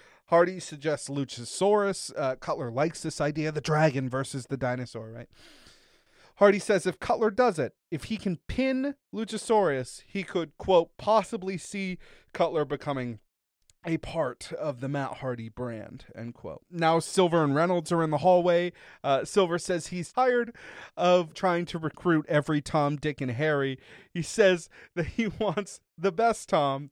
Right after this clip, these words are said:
the most Harry, and the guy with the biggest dick, end quote. Um, he says, "There's only one person I have in mind, and I'll give you a hint."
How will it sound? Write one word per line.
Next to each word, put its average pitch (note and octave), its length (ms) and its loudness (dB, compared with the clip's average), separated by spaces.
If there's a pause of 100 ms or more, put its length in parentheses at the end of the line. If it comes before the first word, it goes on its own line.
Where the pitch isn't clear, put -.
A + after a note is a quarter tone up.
the G3 160 -2
most G3+ 380 2
Harry, C#3 540 2
and D#3 180 -4
the D3 60 -2
guy C#3 280 2
with C3 160 -6
the C3 80 -4
biggest A#2+ 420 -4
dick, A2 380 -12 (380)
end C3+ 160 -14
quote. A#2 320 -8 (420)
Um, C#3+ 540 -2 (240)
he F3 100 -2
says, F3 240 2
"There's F3 220 2
only F3 200 4
one D#3+ 300 6
person F3 380 0
I C#3+ 140 2
have C#3 220 2
in C#3 120 -4
mind, B2+ 280 -2
and A2+ 80 -4
I'll A#2 120 -4
give A#2 200 -6
you A2 180 -2
a A2 40 -4
hint." G#2+ 400 -10